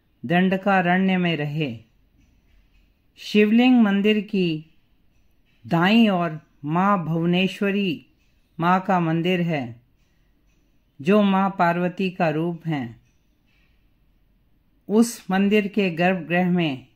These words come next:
माँ भुवनेश्वरी की प्रतिमा है। यह एक प्राचीन शक्तिपीठ है।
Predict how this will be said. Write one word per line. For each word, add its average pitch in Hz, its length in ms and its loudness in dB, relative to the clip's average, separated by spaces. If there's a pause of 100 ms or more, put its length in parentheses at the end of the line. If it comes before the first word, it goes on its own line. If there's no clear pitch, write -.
(480)
माँ 190 240 2
भुवनेश्वरी 185 800 0
की 180 220 -4
प्रतिमा 165 540 -2
है। 156 200 -4 (1300)
यह 226 460 2
एक 202 420 0
प्राचीन 185 520 2
शक्तिपीठ 185 800 -4
है। 156 320 -4